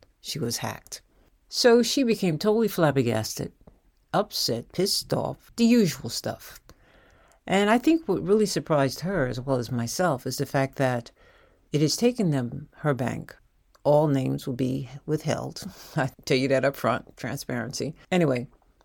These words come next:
she had addressed the issue with her bank.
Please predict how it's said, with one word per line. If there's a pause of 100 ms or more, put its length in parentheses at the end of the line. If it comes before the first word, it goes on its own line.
(100)
she
had
addressed (140)
the
issue
with
her
bank.